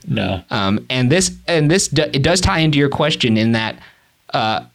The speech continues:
Speaker 2: maybe it was not great for Shane and I to be one hundred percent genuine on our face there, uh,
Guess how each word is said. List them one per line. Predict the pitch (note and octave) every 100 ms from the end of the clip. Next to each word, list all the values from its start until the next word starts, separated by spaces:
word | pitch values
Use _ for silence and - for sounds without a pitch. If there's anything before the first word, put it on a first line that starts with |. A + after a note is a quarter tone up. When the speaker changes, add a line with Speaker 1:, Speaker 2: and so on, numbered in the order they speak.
| -
Speaker 2:
maybe | G2 B2 D3+ D#3 D#3+ D3
it | C3+
was | B2+ A#2+
not | A#2+ A2+ G#2
great | A2 G#2
for | G#2+
Shane | - G#2
and | F#2+
I | F#2 F#2
to | F#2
be | F#2+
one | G2+
hundred | G2 G#2+ G#2
percent | A2 G#2+ G#2 G2+
genuine | A2 G2+ G#2 F#2
on | F2
our | E2+
face | - G2 E2+
there, | - D2+ D2 -
uh, | G2 F2